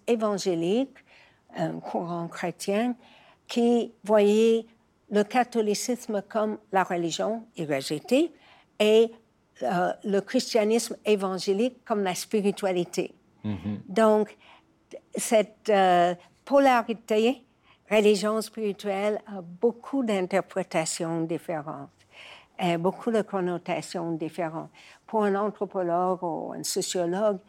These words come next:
Speaker 1: les deux sont interreliés. Les spiritualités qu'on connaît puisent dans des religions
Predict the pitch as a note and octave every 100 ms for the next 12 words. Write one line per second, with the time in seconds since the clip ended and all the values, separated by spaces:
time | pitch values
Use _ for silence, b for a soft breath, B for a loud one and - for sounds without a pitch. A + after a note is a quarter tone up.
0 | b b F#3 F#3+ G3 A#3+ - G3+ G3 F#3+
1 | F3 F#3 F#3 E3+ E3+ E3 G#3 A#3 G3 F3
2 | F3+ - - A3+ G#3+ G#3 - F#3 F#3 F3+
3 | G3 F#3 F#3 - _ _ F3+ - F3+ E3
4 | - F3+ G3 C4 B B B - A#3+ B3
5 | C4+ B3+ - F#3 F3 F3 E3+ F3 E3+ E3
6 | F3+ E3 F3+